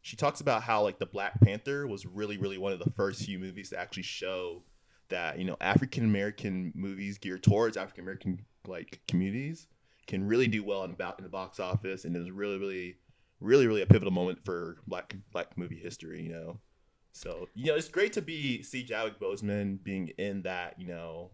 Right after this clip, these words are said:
that realm, but, you know, I think, like, him as an actor and a person, you know, he, we, it's kinda hard to, like, see someone, like, I don't know, just only associate him with his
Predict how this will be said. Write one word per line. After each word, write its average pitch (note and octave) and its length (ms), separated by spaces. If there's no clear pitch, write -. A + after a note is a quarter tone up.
that F#2 180
realm, F2+ 560
but, F2 240
you G2 80
know, E2+ 280
I G#2+ 80
think, D#3 400
like, G2+ 380
him A#2+ 320
as G2 200
an E2+ 120
actor F2+ 560
and E2 100
a - 40
person, G2 600
you G2 60
know, F#2 180
he, F#2+ 280
we, A2+ 160
it's C3 100
kinda A3 300
hard A2 400
to, A2 140
like, F2 440
see - 240
someone, F#2 420
like, D#2 240
I G#2 60
don't G#2 220
know, D#2 360
just - 640
only B2+ 720
associate D#3+ 560
him F3 220
with E3+ 140
his E3 440